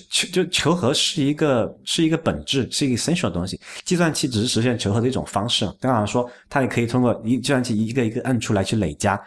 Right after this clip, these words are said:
也可以用那个电子表格的这个求和函数一次次去完成这个事情。但是我就说，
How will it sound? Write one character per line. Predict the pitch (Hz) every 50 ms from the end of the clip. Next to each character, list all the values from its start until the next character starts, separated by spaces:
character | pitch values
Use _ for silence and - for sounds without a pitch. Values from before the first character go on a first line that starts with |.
| - -
也 | - 110
可 | - - 135
以 | 127 120
用 | 135 131 120
那 | 120 120
个 | 113
电 | 107 123 110
子 | 104 107
表 | 104 78 80
格 | 87
的 | 95 98
这 | 101 98
个 | 92
求 | - 104
和 | 101 98
函 | 95 95
数 | 101
一 | 92 82 90
次 | - - 113
次 | 104 - 104
去 | 104 107
完 | 92 82 98
成 | 104 104 101
这 | 104 98
个 | 90
事 | 87 - 101
情。 | 98 87 -
但 | - 139 147
是 | 156 139 - - - - - - - _
我 | 110 104 113
就 | 127
说， | 131 - 156 151 151